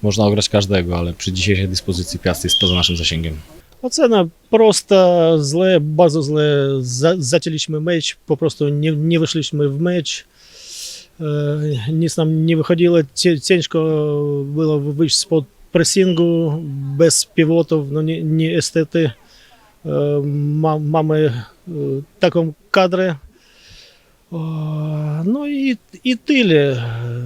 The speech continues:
Speaker 2: Пrzy-, przyćwiczyliśmy gry z Wycofanem na, na ko-, na końcu. Przeanalizujemy te, ten mecz, co, co było złe, co, co było dobrze. I,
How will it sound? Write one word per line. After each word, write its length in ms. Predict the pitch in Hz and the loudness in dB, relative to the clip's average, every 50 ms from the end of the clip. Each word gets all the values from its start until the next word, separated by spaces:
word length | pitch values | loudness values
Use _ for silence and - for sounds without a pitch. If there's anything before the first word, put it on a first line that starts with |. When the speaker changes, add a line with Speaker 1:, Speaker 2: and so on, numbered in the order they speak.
| 120 120 - | -8 -10 -8
Speaker 2:
Пrzy-, 500 | - - - 208 185 165 165 156 156 156 151 | -8 -6 -4 -2 -2 0 -2 -2 -4 -4 -2
przyćwiczyliśmy 680 | - - 247 - 269 226 - 240 214 196 - 185 170 160 | 0 2 2 4 4 4 4 4 4 2 2 2 2 2
gry 200 | 147 160 156 143 | 4 4 2 2
z 120 | 139 139 | 2 0
Wycofanem 580 | 143 151 151 - 165 156 240 214 196 185 170 165 | 0 -2 -2 -2 0 0 2 2 2 2 2 0
na, 180 | 170 170 170 170 | 0 0 -2 -2
na 380 | 160 160 160 156 160 170 165 | 0 0 0 2 2 2 0
ko-, 240 | - - 185 175 156 | 2 2 2 4 4
na 120 | 160 175 160 | 4 2 2
końcu. 600 | - 196 185 175 - - 160 156 151 151 139 131 - _ | 2 2 2 2 0 -2 -2 0 0 -2 -2 -6 -8 _
Przeanalizujemy 840 | - - - 202 202 185 175 175 170 175 165 196 202 190 180 180 165 | -2 0 2 2 4 4 4 4 4 4 4 4 4 4 2 0 0
te, 280 | - - 165 160 156 143 | 0 2 4 4 4 2
ten 260 | - - 165 156 160 | 2 0 0 0 2
mecz, 360 | 156 156 151 139 - - - 151 147 143 139 131 - _ _ _ | 0 0 0 -2 -2 -6 -6 -4 -2 -2 -2 -4 -6 _ _ _
co, 360 | - - - 156 143 139 143 135 | -12 -6 -4 -2 -2 -2 -4 -6
co 300 | - - - 147 139 135 | -8 -6 -4 -2 -2 -2
było 280 | 139 135 135 131 131 | -2 -2 -2 -2 -2
złe, 300 | 123 139 160 165 160 147 - | -4 -4 -4 -4 -4 -4 -6
co, 200 | - - - 135 135 143 | -8 -8 -8 -8 -8 -8
co 140 | - - 156 | -6 -6 -4
było 220 | 135 135 135 135 131 | -4 -4 -4 -4 -6
dobrze. 540 | 135 139 170 202 226 214 180 185 202 196 | -4 -2 -2 -2 -2 -4 -4 -4 -4 -4
I, 320 | 190 175 180 185 180 175 | -4 -4 -4 -4 -4 -4